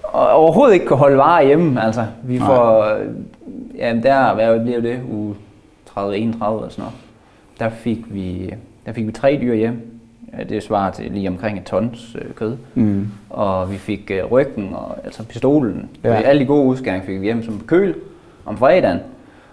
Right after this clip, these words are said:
Speaker 1: Mandag morgen, da vi skulle åbne, der var der ikke mere på køl.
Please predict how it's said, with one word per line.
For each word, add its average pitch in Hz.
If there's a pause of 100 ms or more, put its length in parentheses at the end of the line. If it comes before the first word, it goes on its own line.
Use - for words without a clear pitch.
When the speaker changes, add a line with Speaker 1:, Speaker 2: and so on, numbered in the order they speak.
(140)
Speaker 1:
Mandag 147
morgen, 143
da 110
vi 104
skulle 123
åbne, 139
der 127
var 127
der 110 (600)
ikke 127
mere 123 (520)
på 117
køl. 127